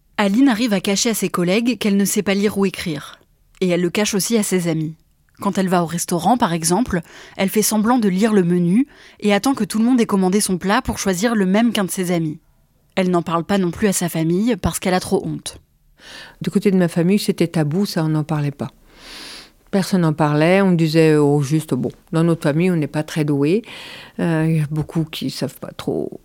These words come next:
Speaker 2: bien écrire les mots, mais c'est pas grave. On peut pas en parler parce qu'on, on n'aurait pas été compris. Enfin, j'aurais pas été comprise à l'époque du tout.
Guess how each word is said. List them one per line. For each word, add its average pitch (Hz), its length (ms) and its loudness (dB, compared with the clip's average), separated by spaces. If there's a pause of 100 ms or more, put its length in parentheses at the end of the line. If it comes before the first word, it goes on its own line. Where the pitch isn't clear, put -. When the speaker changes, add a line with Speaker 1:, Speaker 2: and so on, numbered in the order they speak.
(120)
Speaker 2:
bien 175 460 -2
écrire 165 360 -2
les 156 160 2
mots, 151 320 0
mais 151 400 -2
c'est - 180 -6
pas 190 160 2
grave. 220 240 2 (300)
On 208 100 0
peut 220 140 2
pas 269 160 4
en 226 100 4
parler 175 460 0
parce 160 220 -8
qu'on, 143 480 -2 (580)
on - 40 -6
n'aurait 156 240 0
pas 160 120 -2
été 156 140 0
compris. 151 380 -2
Enfin, 165 160 -2
j'aurais 151 200 0
pas 151 140 -2
été 147 160 -4
comprise 165 440 -4
à 151 60 0
l'époque 147 400 -4
du 156 160 -10
tout. 185 180 -6